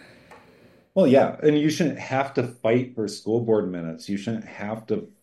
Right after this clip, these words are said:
fight for that stuff. It should be publicly available. And yeah, a lot of our smaller communities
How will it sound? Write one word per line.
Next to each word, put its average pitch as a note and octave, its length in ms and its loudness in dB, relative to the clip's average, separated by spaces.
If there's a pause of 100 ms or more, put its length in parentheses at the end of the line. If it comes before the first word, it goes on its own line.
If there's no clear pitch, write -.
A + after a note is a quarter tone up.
fight A2+ 340 -2
for G2 160 -4
that E2 220 -4
stuff. F2 320 -8
It F2+ 80 -8
should - 180 -10
be F#2+ 120 -4
publicly G2+ 580 -2
available. F#2+ 520 -2
And F#2 140 -6
yeah, G2+ 260 -2
a G2+ 40 0
lot G#2 280 0
of G#2 80 2
our F#2+ 140 2
smaller G#2 500 -2
communities G#2+ 880 -2